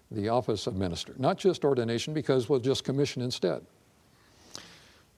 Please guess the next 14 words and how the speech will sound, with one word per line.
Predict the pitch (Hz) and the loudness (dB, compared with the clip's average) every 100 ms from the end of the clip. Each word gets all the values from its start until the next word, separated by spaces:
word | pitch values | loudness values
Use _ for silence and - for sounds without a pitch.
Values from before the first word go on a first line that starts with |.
| _ _ _ _ - _ _ _ _ _ _ _ - - - | _ _ _ _ -20 _ _ _ _ _ _ _ -18 -18 -10
So | - 170 156 | 4 8 8
there | 147 | 8
is | 151 135 | 6 6
a | |
unifying | 135 220 202 165 151 139 | 4 4 4 4 4 2
principle | - 139 151 139 | 0 0 0 2
that | 120 | 2
runs | 123 139 - | 4 2 2
throughout | 139 120 113 | 2 2 2
Scripture, | - 117 - 98 | 2 2 2 0
and | 87 | 2
that | 120 - | 2 2
principle | 135 - 135 135 | -2 0 2 4
is | 110 | 2